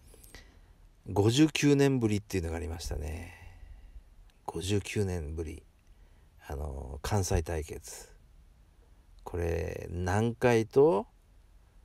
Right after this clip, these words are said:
阪神がやってるわけですよ。これ、合わせれば何になります？南海トラフになるでしょ。南海トラ。南海とトラで、南海トラフになるわけですよ。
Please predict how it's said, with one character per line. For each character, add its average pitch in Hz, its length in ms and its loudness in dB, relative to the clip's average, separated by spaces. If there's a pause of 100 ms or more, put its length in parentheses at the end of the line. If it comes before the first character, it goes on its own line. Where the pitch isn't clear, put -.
(220)
阪 95 240 0
神 87 100 -6
が 80 60 -4
や 80 60 -4
っ - 20 -8
て - 120 -14
る - 60 -12
わ 85 100 -14
け - 100 -16
で - 80 -18
す - 120 -20
よ。 - 80 -20 (720)
こ 101 140 2
れ、 87 240 4 (300)
合 95 140 2
わ 104 120 6
せ 110 160 4
れ 107 80 6
ば 78 140 -2
何 101 280 0
に 135 100 -4
な 76 100 -4
り 67 100 -8
ま 67 120 -10
す？ - 140 -14 (1080)
南 92 400 -2
海 139 220 2
ト - 160 -2
ラ 139 140 0
フ 110 100 -4
に 76 100 -4
な 67 120 -8
る - 80 -14
で - 40 -16
し - 80 -20
ょ。 92 40 -16 (220)
南 107 220 0
海 131 240 2
ト - 200 0
ラ。 - 160 -2 (460)
南 113 300 -2
海 113 260 -4
と 98 120 -4
ト 104 160 -4
ラ 101 100 -2
で、 - 160 -10 (260)
南 92 300 0
海 127 220 -2
ト 127 140 -2
ラ 131 120 -2
フ 127 80 -4
に 113 80 -2
な 92 140 -2
る 87 60 -4
わ 80 100 -6
け - 120 -10
で 85 60 -10
す - 140 -16
よ。 - 280 -12